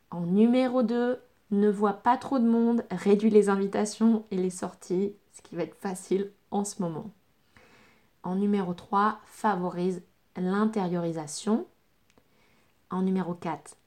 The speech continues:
marche. Et en numéro cinq, expose-toi à la lumière. Voilà, notre épisode est terminé.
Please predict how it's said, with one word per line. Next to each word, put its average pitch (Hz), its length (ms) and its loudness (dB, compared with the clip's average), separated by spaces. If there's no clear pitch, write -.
marche. - 640 0
Et 285 200 2
en 220 140 0
numéro 180 460 -2
cinq, 185 420 -6
expose-toi 180 1120 -4
à 147 180 -10
la 180 280 -4
lumière. 165 880 -6
Voilà, 160 460 -4
notre 226 380 0
épisode 202 460 -2
est 190 260 -6
terminé. 294 840 4